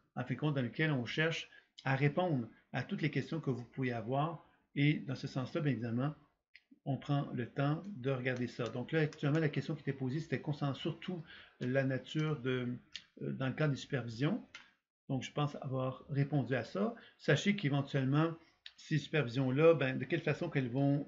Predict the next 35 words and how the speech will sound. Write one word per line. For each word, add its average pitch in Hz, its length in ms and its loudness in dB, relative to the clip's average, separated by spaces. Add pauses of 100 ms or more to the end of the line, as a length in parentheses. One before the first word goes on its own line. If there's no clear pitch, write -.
(100)
être 139 280 -2
déterminées, 131 580 0
c'est 202 180 -2
que, 135 260 2 (300)
d'une 147 180 6
part, 156 240 6
moi, 147 260 6
je 135 60 2
vais 135 60 2
regarder 135 500 2
chacune 147 340 2
des 120 140 0
supervisions, 131 540 0
je 139 80 2
vais 120 80 0
les 117 120 -2
lire, 196 400 -2 (640)
et 147 240 4
quand 170 360 4
je 131 140 0
vais 127 140 2
les 127 140 2
lire, 156 240 2
ben, 127 120 -2
quelque 127 240 -2
part, 147 360 0
ça 120 100 -6
va 123 100 0
me 127 140 0
permettre, 143 460 2
moi, 143 420 4 (360)
euh, 123 100 -2
de, 123 380 0 (680)
de, 127 640 -2
de, - 200 -6